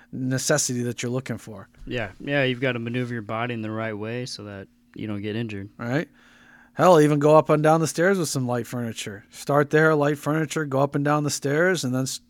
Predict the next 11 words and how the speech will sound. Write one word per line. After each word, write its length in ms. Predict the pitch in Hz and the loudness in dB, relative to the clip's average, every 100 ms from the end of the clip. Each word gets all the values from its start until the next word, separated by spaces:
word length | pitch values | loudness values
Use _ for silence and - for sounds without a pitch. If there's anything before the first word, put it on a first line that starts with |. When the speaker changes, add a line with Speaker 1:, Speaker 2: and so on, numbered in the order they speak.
| - - | -20 -12
Speaker 1:
if 460 | 127 123 131 131 139 | -8 -6 -6 -6 -6
you 60 | |
can 160 | 131 127 | -4 -2
handle 300 | 147 151 143 | 0 0 2
that 240 | 147 156 | 2 2
well, 340 | 139 165 254 - _ _ | 2 2 2 -2 _ _
start 280 | - 147 135 | -8 -8 -6
picking 240 | 147 180 | -4 0
up 100 | 190 | 2
heavier 320 | 208 240 247 | 2 2 2
furniture 480 | 170 147 131 - 127 | 2 0 0 -4 -6